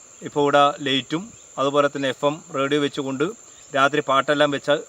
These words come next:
ആവശ്യമായ രീതിയിലേക്ക് പന്നിയെ, ആ, ഓ, വരാത്ത രീതിയിലേക്കാക്കാൻ ആവശ്യമായ പ്രവർത്തനം ഇപ്പോൾ ചെയ്തുകൊണ്ടിരിക്കുകയാണ്.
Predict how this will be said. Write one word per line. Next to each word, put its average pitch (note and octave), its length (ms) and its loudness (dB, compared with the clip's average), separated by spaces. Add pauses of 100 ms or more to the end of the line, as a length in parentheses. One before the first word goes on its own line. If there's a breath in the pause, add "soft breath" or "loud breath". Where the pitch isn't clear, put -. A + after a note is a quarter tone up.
ആവശ്യമായ C#3 420 -2
രീതിയിലേക്ക് C3+ 480 -6
പന്നിയെ, D3 540 -2 (440 loud breath)
ആ, C#3+ 220 4
ഓ, C#3 440 -4 (200)
വരാത്ത D#3 340 4
രീതിയിലേക്കാക്കാൻ D#3+ 680 0 (320)
ആവശ്യമായ C#3+ 480 2
പ്രവർത്തനം C3 380 -4
ഇപ്പോൾ C3+ 320 -10
ചെയ്തുകൊണ്ടിരിക്കുകയാണ്. A#2+ 600 -8